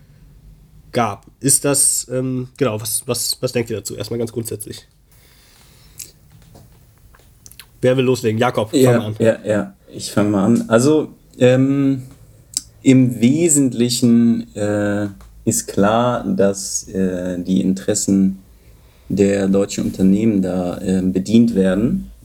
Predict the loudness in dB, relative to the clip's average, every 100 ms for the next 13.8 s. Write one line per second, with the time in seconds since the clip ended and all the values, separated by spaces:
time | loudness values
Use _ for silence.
0 | -6 -4 -2 -4 0 2 4 2 0 0
1 | -2 0 0 0 0 0 -2 -2 -2 -2
2 | -2 -4 -2 -2 -2 -2 0 0 -2 0
3 | 0 0 0 -2 -2 -2 0 -2 -6 -20
4 | -20 -20 _ 0 2 2 0 0 0 0
5 | 2 2 2 0 0 0 0 0 2 2
6 | 0 -4 -2 0 0 -2 -2 0 0 0
7 | 0 0 -2 -4 0 0 2 -2 -2 -4
8 | 0 0 0 -2 -2 0 0 0 0 -2
9 | -8 _ _ _ _ -20 0 0 2 0
10 | 0 0 -2 2 2 0 -4 -2 0 0
11 | -2 2 2 4 0 0 0 0 0 0
12 | 2 2 0 -2 0 0 0 -2 0 0
13 | 0 -4 -4 -2 -2 2 0 0